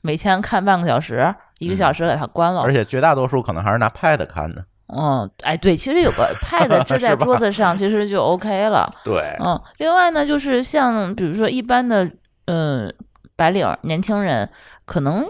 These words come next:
Speaker 1: 一天到晚也没有这么多时间去看电视。
Speaker 2: 对。
Speaker 1: 你想一想，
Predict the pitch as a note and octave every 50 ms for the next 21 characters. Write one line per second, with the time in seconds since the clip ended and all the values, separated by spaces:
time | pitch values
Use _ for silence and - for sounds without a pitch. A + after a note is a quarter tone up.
0 | B4 - C4+ - D#4 F4+ G4+ F4 - - D4+ C#4+ G3+ F2 - - - - A3+ A3
1 | - - - - - - - E3 D#3 E3+ - - - B2+ B2+ D#3 - - - -
2 | - F2 - - - - - - - - _ _ _ _ _ _ _ - G2 G2
3 | F2 - A3 C4 - - F#3 A2 C#3 E3+ F#3+ G3 C3+ F#2+ D2 -